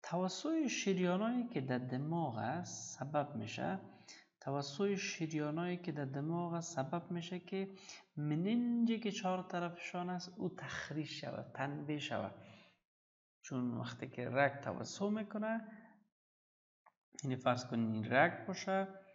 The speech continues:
اینی هم از مننجی که عبور کرده و رفته به طرف داخل. حالا اگر این رگ توسع بکنه، حالا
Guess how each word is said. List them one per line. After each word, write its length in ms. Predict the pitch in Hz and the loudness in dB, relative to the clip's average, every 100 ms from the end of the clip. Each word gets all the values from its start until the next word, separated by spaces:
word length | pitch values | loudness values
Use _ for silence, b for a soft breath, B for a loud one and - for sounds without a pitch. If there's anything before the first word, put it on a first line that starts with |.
| B B - | B B -2
اینی 240 | 120 127 | 2 4
هم 160 | 120 117 | 6 4
از 360 | 110 - - - - - _ 175 - - - _ _ _ _ | 2 0 -6 -10 -16 -20 _ -12 -12 -14 -20 _ _ _ _
مننجی 560 | 151 143 143 170 170 185 | 0 4 4 4 4 0
که 220 | 185 185 | 0 2
عبور 400 | 160 127 147 147 | 4 4 2 2
کرده 260 | 151 156 156 | 2 4 4
و 180 | 135 127 | 6 6
رفته 400 | 131 135 - 127 | 6 4 -2 -4
به 100 | 117 | -2
طرف 340 | - 127 131 | 0 0 -2
داخل. 460 | - - 113 - 135 - B B B B _ | -6 -6 -6 -8 -10 -12 B B B B _
حالا 260 | 208 208 | 2 4
اگر 260 | 214 196 180 | 6 6 4
این 300 | 180 170 156 | 4 4 6
رگ 380 | 165 160 - - | 8 6 2 -2
توسع 640 | 120 113 117 - - 156 | 2 2 0 -4 2 2
بکنه، 800 | 117 117 120 123 156 180 196 - - - - _ _ _ b b b _ _ _ | 2 -2 -2 2 2 2 0 -6 -14 -20 -20 _ _ _ b b b _ _ _
حالا 280 | 107 120 117 | -2 0 2